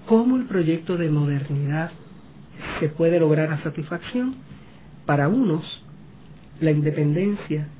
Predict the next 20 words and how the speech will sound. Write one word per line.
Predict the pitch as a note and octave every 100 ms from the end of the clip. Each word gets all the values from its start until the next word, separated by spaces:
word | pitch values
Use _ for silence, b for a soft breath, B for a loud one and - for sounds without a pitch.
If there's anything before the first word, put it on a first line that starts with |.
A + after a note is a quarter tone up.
| - - - -
tiene | - D#3 D#3
que | D#3+
ser | - D#3+ D#3 - - - -
precondición. | - D3 C#3+ C3 - - G2+ - - - - - - - - - - - -
Para | C3 C3
otros, | D3 F#3 E3+ C#3 D3 - B B B B D3+
no | D3 D#3+ F3+
necesariamente | F#3 F3 D3+ E3 E3+ F3 E3 E3 D3+ - -
tiene | D#3 D#3 D3
que | C#3+ -
ser | C3 B2 - - - - - -
un | D#3+ D3
cambio | - E3 D#3 C#3 C3+ B2+ - - -
en | D3+
el | C#3
estatuto, | C3+ D3 C#3 D3+ D3 E3+ D#3 D#3 D3 C#3+
digamos, | C#3+ C3+ D3+ D#3
de | D3+
las | D3
relaciones | C#3+ B2+ - D3+ D3+